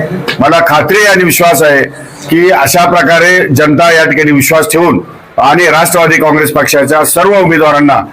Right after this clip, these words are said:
तिन्ही नगराध्यक्षाचे उमेदवार आणि बाकी सर्व नगरसेवक पदाचे उमेदवार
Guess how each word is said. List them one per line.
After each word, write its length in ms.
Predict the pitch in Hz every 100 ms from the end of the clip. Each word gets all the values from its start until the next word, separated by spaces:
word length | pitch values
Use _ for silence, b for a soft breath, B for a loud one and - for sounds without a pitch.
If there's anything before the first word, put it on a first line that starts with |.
| B B B -
तिन्ही 400 | 165 175 190 214 208 -
नगराध्यक्षाचे 680 | 135 160 170 165 170 170 160
उमेदवार 480 | 156 151 156 170 180 - - 139
आणि 200 | 156 170
बाकी 400 | 147 139 135 170
सर्व 260 | 165 170
नगरसेवक 540 | 180 165 156 156 151 151
पदाचे 280 | 143 139 139
उमेदवार 380 | 135 147 135